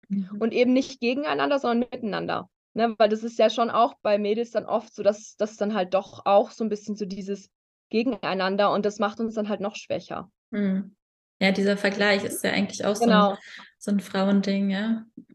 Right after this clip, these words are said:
Speaker 2: Genau.
Speaker 1: Mhm. Ja, ich weiß auch nicht, also wir hatten, glaub ich, Glück, Marie, wir hatten das von Anfang an eigentlich nicht so, obwohl wir ja auch in der,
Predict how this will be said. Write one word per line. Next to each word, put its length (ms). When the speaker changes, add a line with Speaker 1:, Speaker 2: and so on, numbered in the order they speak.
Speaker 2:
Genau. 460
Speaker 1:
Mhm. 440
Ja, 60
ich 80
weiß 140
auch 140
nicht, 200
also 460
wir 220
hatten, 160
glaub 160
ich, 120
Glück, 220
Marie, 320
wir 120
hatten 160
das 200
von 120
Anfang 360
an 340
eigentlich 340
nicht 180
so, 240
obwohl 380
wir 400
ja 220
auch 180
in 120
der, 360